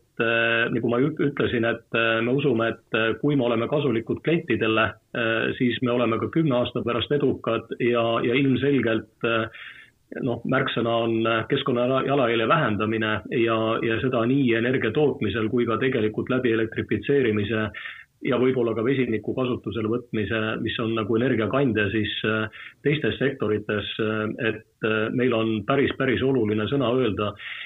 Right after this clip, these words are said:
et, äh, kui ma, kui ma ütlen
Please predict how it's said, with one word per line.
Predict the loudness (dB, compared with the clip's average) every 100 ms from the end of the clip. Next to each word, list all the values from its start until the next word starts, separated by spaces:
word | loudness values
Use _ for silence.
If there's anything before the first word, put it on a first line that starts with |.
| -8
et, | -2 -2 -4 _ -2
äh, | 0 2 2 0 -2 -2 -2 -2 0 2 0 -2 _ _ _ _
kui | 2 4
ma, | 4 2 0
kui | 2
ma | 2
ütlen | 0 -2 -2 -2